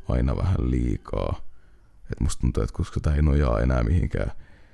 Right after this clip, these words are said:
semmosiin yleisesti ottaen aina edes niinku normaaleihin musiikillisiin käsitteisiin, niinku johonkin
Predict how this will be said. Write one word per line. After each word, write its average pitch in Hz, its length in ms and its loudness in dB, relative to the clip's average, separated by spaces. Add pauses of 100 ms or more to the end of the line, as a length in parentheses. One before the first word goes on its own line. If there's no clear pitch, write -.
(220)
semmosiin 65 580 2 (160)
yleisesti - 340 2
ottaen 67 460 0 (320)
aina 76 260 2
edes - 160 0
niinku - 160 2
normaaleihin 80 720 4
musiikillisiin 85 560 2
käsitteisiin, - 680 0
niinku 82 160 2
johonkin 92 180 2